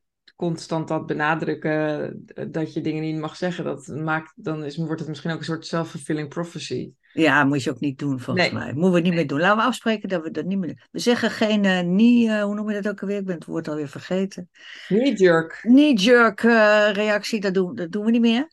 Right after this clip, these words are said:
Speaker 1: Maar frappé toujours, dat mag wel.
Speaker 2: Nou, nee, ook niet. <laughs>
Speaker 1: Nou, ik vind hem wel heel mooi, hoor. Dus,
Speaker 2: Ja,
Speaker 1: eh,
Speaker 2: nou, dan houden we die
Speaker 1: ja, ik
Speaker 2: erin.
Speaker 1: heb er geen last van. Ik vind hem wel prachtig, frappé toujours.
Speaker 2: <laughs>
Speaker 1: Nee, ja.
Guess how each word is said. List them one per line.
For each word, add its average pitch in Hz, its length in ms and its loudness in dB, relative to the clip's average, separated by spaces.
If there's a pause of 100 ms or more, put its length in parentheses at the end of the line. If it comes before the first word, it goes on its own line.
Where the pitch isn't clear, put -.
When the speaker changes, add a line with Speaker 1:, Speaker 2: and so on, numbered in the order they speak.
(120)
Speaker 1:
Maar 311 140 4
frappé 226 440 4
toujours, 214 460 4
dat 370 140 6
mag 359 160 2
wel. 151 400 0
Speaker 2:
Nou, 233 300 2
nee, 175 240 2
ook 156 100 -2
niet. 156 360 -10
<laughs> 220 500 -2
Speaker 1:
Nou, 202 260 6
ik 247 100 2
vind 196 120 4
hem 170 100 -6
wel 165 160 2
heel 180 220 4
mooi, 220 320 0
hoor. 185 240 0
Dus, 196 120 -2
Speaker 2:
Ja, 302 180 6
Speaker 1:
eh, 294 60 -2
Speaker 2:
nou, 254 160 2
dan 175 140 -4
houden 170 240 -2
we 160 120 -8
die 175 140 -4
Speaker 1:
ja, 175 40 -2
ik 156 60 -6
Speaker 2:
erin. 147 140 -6
Speaker 1:
heb 143 160 -10
er 214 80 -10
geen 208 180 -6
last 226 220 -4
van. 202 200 -4
Ik 190 120 -10
vind 214 120 -8
hem 180 40 -4
wel 175 160 -2
prachtig, 190 500 -4
frappé 185 240 4
toujours. 175 400 2
Speaker 2:
<laughs> 190 160 -2 (1200)
Speaker 1:
Nee, 185 140 -8
ja. 175 460 -8